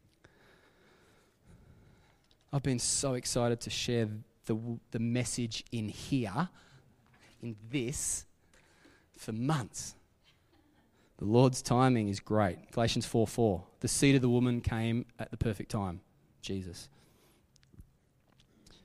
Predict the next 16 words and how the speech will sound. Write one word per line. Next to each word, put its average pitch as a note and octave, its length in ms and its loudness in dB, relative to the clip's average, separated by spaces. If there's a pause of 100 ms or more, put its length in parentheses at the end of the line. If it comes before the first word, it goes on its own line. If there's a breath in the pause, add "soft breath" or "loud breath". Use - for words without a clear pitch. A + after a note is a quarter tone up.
(640 soft breath)
But E3+ 100 12
we're D#3+ 140 12
in E3+ 60 12
a E3+ 60 12
new D#3 140 10
kingdom, D#3+ 380 10
we're C3 120 4
in C#3+ 60 4
a C#3+ 40 4
new C#3+ 140 6
covenant, C#3 560 8
we're C3 200 2
in C#3 80 6
a C#3 60 6
new C3 240 6
relationship. B2+ 880 6